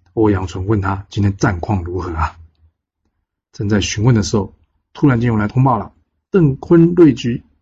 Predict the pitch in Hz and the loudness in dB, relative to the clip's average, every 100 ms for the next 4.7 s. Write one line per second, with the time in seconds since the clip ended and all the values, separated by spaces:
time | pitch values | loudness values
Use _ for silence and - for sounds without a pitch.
0 | _ - 131 156 - 175 165 165 131 120 | _ -4 -2 -2 -2 -2 0 -4 -4 -6
1 | - _ _ _ _ _ _ _ - 127 | -12 _ _ _ _ _ _ _ -10 -6
2 | 107 - 135 131 117 110 101 - 98 135 | -4 -4 0 0 0 -4 -6 -6 -6 -4
3 | 117 117 101 _ _ - 107 147 156 127 | -4 -4 -6 _ _ -8 -4 0 0 0
4 | 110 123 113 107 110 110 | -2 -2 0 0 0 -2